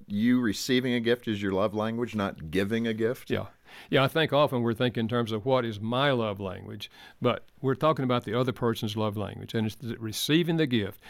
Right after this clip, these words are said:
Speaker 2: If receiving gifts makes you feel love, you'll probably give your kids all kind of gifts.
Speaker 1: Right.
Speaker 2: But maybe their language is words of affirmation,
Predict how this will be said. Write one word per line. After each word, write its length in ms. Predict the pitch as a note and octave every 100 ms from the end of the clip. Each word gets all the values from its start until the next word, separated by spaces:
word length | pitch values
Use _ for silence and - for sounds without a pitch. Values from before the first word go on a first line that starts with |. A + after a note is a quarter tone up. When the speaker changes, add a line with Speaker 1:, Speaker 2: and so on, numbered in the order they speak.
| - -
Speaker 2:
If 120 | C3+
receiving 440 | C#3 E3+ G#3 G#3
gifts 260 | E3+ F#3 -
makes 220 | D#3 D3+
you 100 | E3+
feel 220 | F3 F3
love, 340 | E3+ F#3+ G3 - _
you'll 160 | C3+ F3
probably 280 | F3+ D#3+ D3
give 200 | D#3+ D#3+
your 120 | E3+
kids 280 | - E3 E3
all 120 | F3
kind 220 | F3 G3+
of 80 | D#3
gifts. 400 | A#3 F3 - - _ -
Speaker 1:
Right. 280 | F2 E2 - - -
Speaker 2:
But 260 | F#3 - - _ - -
maybe 260 | D3+ D3 D#3+
their 200 | D#3 D#3+
language 340 | D3+ F3 F#3 D3
is 140 | B2+
words 220 | D3+ D#3
of 100 | D3+
affirmation, 720 | D3 D3+ C#3+ D#3+ F#3+ D#3 F#3+